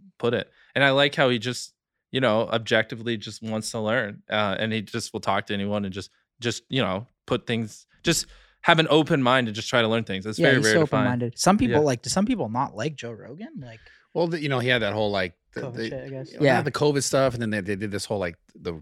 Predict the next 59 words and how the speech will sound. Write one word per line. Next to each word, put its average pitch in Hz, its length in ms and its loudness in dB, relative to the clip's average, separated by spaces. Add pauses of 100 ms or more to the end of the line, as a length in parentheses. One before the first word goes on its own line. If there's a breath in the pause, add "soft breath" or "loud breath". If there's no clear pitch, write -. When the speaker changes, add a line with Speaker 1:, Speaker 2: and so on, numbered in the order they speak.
(100)
Speaker 3:
clipping 123 440 0
of, 104 120 -2
like, 90 180 -2
the 98 60 -10
racist 139 520 2
shit, 113 80 2
and 107 180 2
Speaker 2:
Ah. - 20 0
Speaker 3:
they, 98 80 0
like, 90 200 -2
they 127 80 -2
made 135 140 2
it 113 60 0
a 101 40 -2
problem 113 300 2
when 110 100 -4
he 110 40 -4
was, 104 140 -2
like, 104 80 0
Speaker 1:
Yeah. 92 120 -8
Speaker 3:
not 113 100 2
agreeing 107 200 0
with 101 100 -4
the 90 60 -10
covid 113 440 0
thing, 104 540 -2
and 101 120 -4
then 104 100 -2
they're 101 80 -6
like, 98 160 -6
"Look 196 120 2
at 196 80 2
this 196 160 2
old 190 200 4
footage 180 260 2
Speaker 2:
How 160 60 4
Speaker 3:
of 160 40 4
Speaker 2:
do 202 40 6
you - 60 10
Speaker 3:
him," - 60 6
Speaker 2:
not 196 80 8
Speaker 3:
and 190 60 6
then 185 40 4
Speaker 2:
like 156 160 2
Joe 139 160 -4
Rogan? 117 460 -12
That's 113 120 -6
Speaker 4:
Yeah. 120 220 6
Speaker 2:
so 151 220 6
fucking 147 580 0
Speaker 4:
No, 123 140 2
Speaker 3:
I - 20 6
don't 117 80 6
Speaker 2:
weird. 113 100 4
Speaker 4:
he's 151 80 4
Speaker 3:
know, 131 60 2
Speaker 4:
a - 20 2
man. 135 160 2
Speaker 3:
man. - 80 -6